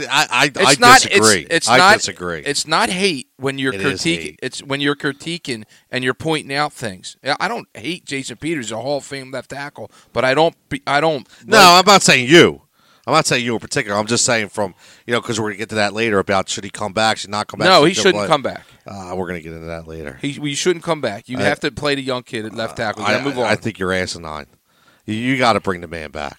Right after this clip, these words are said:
Speaker 2: No way.
Speaker 1: Why not?
Speaker 2: Because y-, you have to move on from him. He do-, he doesn't give you, he doesn't give you sixteen games. He, he, out of those sixteen games, he'll play nine. Out of those nine games, he'll, he'll, he'll go f-,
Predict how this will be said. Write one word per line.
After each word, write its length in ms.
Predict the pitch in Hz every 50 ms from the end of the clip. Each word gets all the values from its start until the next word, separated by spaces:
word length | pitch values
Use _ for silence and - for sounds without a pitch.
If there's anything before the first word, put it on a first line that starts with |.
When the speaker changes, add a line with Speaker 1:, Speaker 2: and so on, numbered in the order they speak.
| _ - -
Speaker 2:
No 140 | 139 151 165
way. 340 | 180 190 185 175 139 - - -
Speaker 1:
Why 180 | 110 117 120
not? 300 | 107 104 95 80 - _ _ _ _ _ _ _ _ _ _ _ _ _
Speaker 2:
Because 640 | - 160 156 - - 170 165 160 160 143 - - - _
y-, 160 | - 143 - _
you 160 | - 143 147
have 180 | 160 170 175 -
to 80 | - 160
move 300 | 156 151 156 156 139 147
on 260 | 135 135 143 147 143
from 220 | - - 151 131 123
him. 100 | 117 113
He 120 | 120 127
do-, 100 | 135 147
he 160 | - 139 143
doesn't 320 | 147 160 165 175 165 135 -
give 200 | 160 160 143 139
you, 340 | 143 139 135 135 127 123 _ _ _ _ _ _ _
he 80 | - 135
doesn't 220 | 156 175 196 143
give 180 | 170 175 160 156
you 80 | 151
sixteen 500 | - - 156 147 - - - 147 143 139
games. 520 | 127 131 123 120 120 120 120 120 - - _ _ _ _ _ _ -
He, 180 | - 131 139 -
he, 140 | 135 147 - -
out 160 | 139 147 160
of 80 | 196 185
those 200 | 175 175 165 -
sixteen 540 | - - 170 - - - 165 160 156 156 147
games, 480 | 147 147 139 139 139 143 131 - - -
he'll 180 | 120 127 127
play 520 | - - - 139 139 131 127 123 123 120 _ _ _ _ _ _
nine. 640 | 120 123 139 143 147 143 139 131 123 123 117 117 _ _ _ _ -
Out 180 | - 135 151 170
of 80 | 180
those 300 | 170 185 190 185 165 143
nine 320 | 160 170 160 156 160 160 156
games, 520 | 147 156 143 139 135 127 127 117 - - _ _ _ _ _ _ -
he'll, 200 | 139 151 160 - -
he'll, 240 | 135 151 156 170 - - 135
he'll 180 | 131 147 156
go 220 | 156 - 170 147 147
f-, 180 | 143 - -